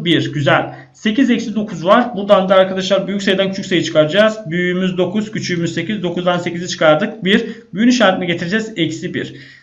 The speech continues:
Ve eksi bir ile birin çarpımı, biri artı biri eksi olduğu için negatif olacak ve eksi bir olarak karşımıza çıkacak.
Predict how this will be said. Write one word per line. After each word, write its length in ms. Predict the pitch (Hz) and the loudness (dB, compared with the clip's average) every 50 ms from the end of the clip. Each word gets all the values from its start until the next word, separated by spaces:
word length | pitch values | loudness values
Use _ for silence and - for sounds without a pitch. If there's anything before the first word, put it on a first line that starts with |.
| _ _ 160 | _ _ -2
Ve 80 | 185 | -2
eksi 420 | 196 190 196 208 208 - 247 226 240 | 0 0 -2 -2 -2 -2 -2 -2 0
bir 100 | 240 214 | 0 0
ile 260 | 208 190 180 165 151 | 0 0 -2 0 0
birin 260 | 175 180 220 226 220 | 0 0 0 -2 -2
çarpımı, 580 | - - 202 180 165 160 - 180 180 190 202 190 | 0 2 4 4 4 2 0 -4 -4 -4 -4 -2
biri 140 | 202 196 | 0 2
artı 320 | 180 170 170 170 175 180 170 | 4 4 2 0 -2 -4 -2
biri 80 | 185 | -2
eksi 220 | 180 170 165 - 185 | -2 -2 -2 -2 -2
olduğu 180 | 175 165 147 | -2 -2 -2
için 340 | 151 135 - - 202 208 190 | -2 -4 -4 -4 -4 -2 -2
negatif 360 | 175 175 180 202 202 196 - | 0 0 0 0 0 0 -2
olacak 360 | 208 202 185 196 214 208 - 175 | -4 -2 -2 -2 -2 -2 -2 -4
ve 60 | 185 | -4
eksi 420 | - - 165 139 - - 160 143 | -4 -4 -6 -6 -6 -6 -6 -6
bir 120 | - 185 165 | -4 -6 -4
olarak 440 | - 131 131 131 139 180 - - | -4 -2 0 0 2 0 0 0
karşımıza 440 | - 151 139 135 - 131 135 - - | 0 0 0 0 -2 -2 -2 -2 -2
çıkacak. 400 | - - 135 127 - - - - | -4 -6 -6 -6 -6 -8 -8 -12